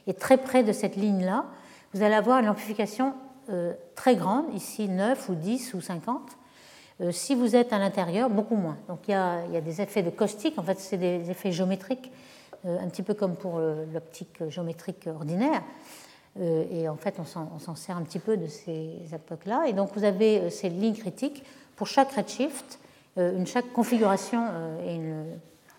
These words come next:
distance de la source derrière. Alors, on a pu voir, par exemple, que dans ces amas-là, le halo de matière noire était très tronqué. La forme de cet arc qui est très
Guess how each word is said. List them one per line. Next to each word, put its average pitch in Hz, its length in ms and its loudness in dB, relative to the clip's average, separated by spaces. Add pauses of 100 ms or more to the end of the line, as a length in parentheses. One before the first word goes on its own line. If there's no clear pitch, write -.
(140)
distance 214 580 0
de 196 80 0
la 175 140 -2
source 220 280 -4
derrière. 147 340 -6 (1700)
Alors, 175 120 2
on 196 60 4
a 220 80 4
pu 220 200 -2
voir, 233 300 4
par 190 120 2
exemple, 208 440 0
que 185 60 -4
dans 175 180 -4
ces 175 240 -8
amas-là, 175 480 -2
le 185 240 0
halo 208 240 4
de 208 40 2
matière 190 340 -2
noire 196 360 -2
était 170 160 -6
très - 240 0
tronqué. 254 460 -2
La 185 120 2
forme 226 480 4 (420)
de 202 60 -4
cet - 280 0
arc - 240 6 (180)
qui - 120 -4
est 175 120 -4
très 196 460 0